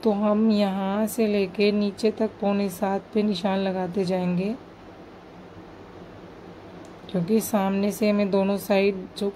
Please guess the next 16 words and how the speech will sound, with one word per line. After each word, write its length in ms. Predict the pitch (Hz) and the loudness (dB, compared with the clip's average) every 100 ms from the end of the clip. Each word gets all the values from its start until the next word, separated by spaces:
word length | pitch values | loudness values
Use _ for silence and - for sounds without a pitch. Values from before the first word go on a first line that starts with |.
| - | 2
कट 220 | 220 - | 2 2
करना 400 | 220 196 196 196 | 2 2 2 -2
है 200 | 202 196 | 0 0
वो 220 | 190 196 190 | 2 0 2
कट 140 | 208 - - - - | 0 0 -20 -16 -4
का 80 | 208 | -2
निशान 360 | 196 180 196 190 | 0 0 0 0
हम 120 | 196 | -2
यहाँ 120 | 185 | 0
लगा 220 | 185 175 180 | 0 0 0
रहे 120 | 196 | 0
हैं। 80 | 180 | -2
तकरीबन 540 | 208 220 226 233 226 | -2 0 2 2 2
जो 120 | 220 220 | 4 4
हमने 420 | 214 202 208 214 - - - - - | 4 2 2 0 -4 -16 -16 -10 2
नीचे 460 | 214 214 - 240 | 6 6 6 4